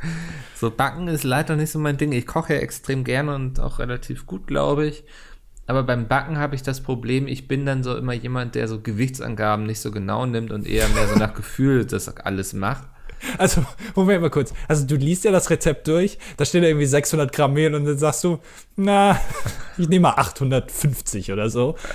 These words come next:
Speaker 2: Und das ist dir dann egal. Also, du liest es dir schon durch,
Speaker 1: Nein,
Speaker 2: aber
Speaker 1: und
Speaker 2: du
Speaker 1: da-,
Speaker 2: hältst es
Speaker 1: ja,
Speaker 2: einfach
Speaker 1: und dann
Speaker 2: nicht
Speaker 1: denk
Speaker 2: ein.
Speaker 1: ich so, weißt du was, anstatt irgendwie Weizenmehl kannst du doch auch Dinkel-Vollkornmehl nehmen oder so.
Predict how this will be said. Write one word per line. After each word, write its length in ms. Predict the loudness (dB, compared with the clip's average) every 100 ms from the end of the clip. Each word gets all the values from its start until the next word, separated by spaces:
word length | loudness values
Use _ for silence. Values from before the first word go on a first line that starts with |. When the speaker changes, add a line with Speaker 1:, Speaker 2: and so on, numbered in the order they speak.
| -10 0
Speaker 2:
Und 60 |
das 100 | 2
ist 140 | 4 4
dir 80 |
dann 100 | 4
egal. 240 | 4 4 4
Also, 180 | 4 4
du 100 | 4
liest 300 | 4 4 2
es 80 | 0
dir 120 | 0
schon 280 | 2 2 2
durch, 320 | 2 2 0
Speaker 1:
Nein, 400 | 2 4 4 4
Speaker 2:
aber 60 | 6
Speaker 1:
und 60 |
Speaker 2:
du 60 | 6
Speaker 1:
da-, 60 |
Speaker 2:
hältst 180 | 6 4
es 80 | 4
Speaker 1:
ja, 60 | 6
Speaker 2:
einfach 140 | 6
Speaker 1:
und 60 | 6
dann 80 | 4
Speaker 2:
nicht 80 | 2
Speaker 1:
denk 100 | 2
Speaker 2:
ein. 40 | 2
Speaker 1:
ich 60 |
so, 120 | 4 4 6 4 2
weißt 240 | 0 0
du 100 | 0
was, 260 | 2 2 0
anstatt 440 | -4 -2 -2 -2
irgendwie 280 | -2 -2 0
Weizenmehl 680 | 0 0 -2 -4 0 0 0
kannst 240 | -4 -6
du 40 | -4
doch 160 | -4
auch 140 | -4 -6
Dinkel-Vollkornmehl 1300 | -4 -4 -2 -4 -2 -2 -2 -2 -2 0 0 0
nehmen 400 | 0 -2 -2 -2
oder 260 | -4 -4 -4
so. 360 | -4 -4 -4